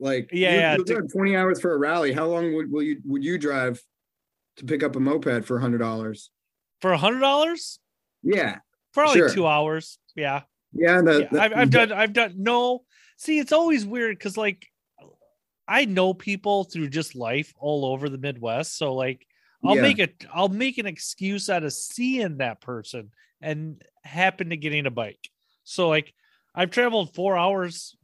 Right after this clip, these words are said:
Speaker 2: for a hundred fifty dollar moped,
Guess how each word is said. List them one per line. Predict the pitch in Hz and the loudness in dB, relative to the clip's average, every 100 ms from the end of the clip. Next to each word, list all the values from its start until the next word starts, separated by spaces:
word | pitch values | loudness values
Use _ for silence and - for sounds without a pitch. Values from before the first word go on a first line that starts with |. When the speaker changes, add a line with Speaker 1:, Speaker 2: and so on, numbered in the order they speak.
| _ | _
Speaker 2:
for | 160 151 147 143 135 | -2 0 0 -4 -4
a | 127 131 131 127 | -2 0 0 -2
hundred | 123 151 160 147 | -2 -4 -4 -6
fifty | 165 151 147 | -8 -6 -4
dollar | 147 135 | -2 -2
moped, | 143 156 143 135 | -4 -4 -4 -4